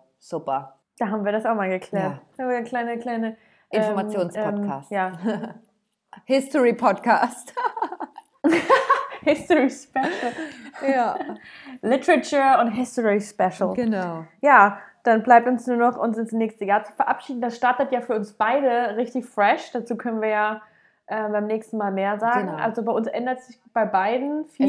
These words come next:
Speaker 1: Es ist, ja, genau. Es ist
Speaker 2: beruflich.
Speaker 1: ja ein großer beruflicher Umschwung, ja.
Speaker 2: Ja, was, äh, meiner Meinung nach ein gutes Omen ist nach diesem Jahr.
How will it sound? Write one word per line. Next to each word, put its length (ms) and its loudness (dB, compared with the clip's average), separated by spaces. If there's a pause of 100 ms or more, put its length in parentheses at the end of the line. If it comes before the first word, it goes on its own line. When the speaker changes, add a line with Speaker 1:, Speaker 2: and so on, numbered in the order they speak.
Speaker 1:
Es 80 0
ist, 80 -6
ja, 180 2
genau. 200 2
Es 40 -2
ist 80 0
Speaker 2:
beruflich. 160 -2
Speaker 1:
ja 80 0
ein 120 -4
großer 400 -4
beruflicher 640 -6
Umschwung, 580 -8
ja. 320 -8 (920)
Speaker 2:
Ja, 360 -4
was, 260 -2
äh, 280 -8 (140)
meiner 640 -2
Meinung 160 0
nach 120 0
ein 100 0
gutes 300 -6
Omen 280 -2
ist 240 -8
nach 140 -10
diesem 280 -4
Jahr. 300 -8